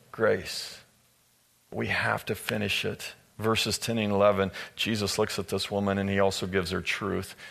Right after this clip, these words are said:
And he says, "Now go and leave your life of sin." Stop. Stop doing what you're doing. It, it's, he, she still needs to hear the truth. What you did was wrong. You still did this. It is wrong. You need to stop doing that.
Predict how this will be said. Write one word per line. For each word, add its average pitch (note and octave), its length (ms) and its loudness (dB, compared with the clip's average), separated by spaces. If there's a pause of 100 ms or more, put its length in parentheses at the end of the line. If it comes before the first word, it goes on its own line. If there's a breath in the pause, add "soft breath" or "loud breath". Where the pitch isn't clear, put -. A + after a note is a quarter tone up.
(280 loud breath)
And G2+ 100 0
he G2+ 100 2
says, F#2+ 380 2
"Now G2 460 2 (260)
go G2 460 6 (500 soft breath)
and G2+ 160 0
leave G2+ 180 0
your G#2 120 -2
life G#2 300 2
of G2+ 100 -6
sin." A2 380 -4 (2000)
Stop. C#3+ 520 4 (1120 loud breath)
Stop D3 340 6
doing D#3+ 300 8
what C#3+ 180 8
you're C#3 80 6
doing. C#3 320 8
It, B2+ 240 8
it's, C3+ 240 4
he, D#3 220 4
she D#3+ 220 2
still E3+ 260 6
needs E3 160 4
to D#3+ 100 4
hear D3+ 180 6
the C3 80 4
truth. D3+ 400 4 (200 loud breath)
What D3+ 180 6
you D3+ 100 4
did D#3 200 6
was B2+ 180 6
wrong. A#2+ 480 8 (480 loud breath)
You C#3 200 4
still D3+ 420 6
did C3 440 2
this. A2 300 6
It C#3 240 6
is B2+ 180 4
wrong. C3 340 6
You B2+ 180 4
need C3+ 240 2
to B2 120 2
stop A#2 440 4
doing B2 320 4
that. G#2 240 6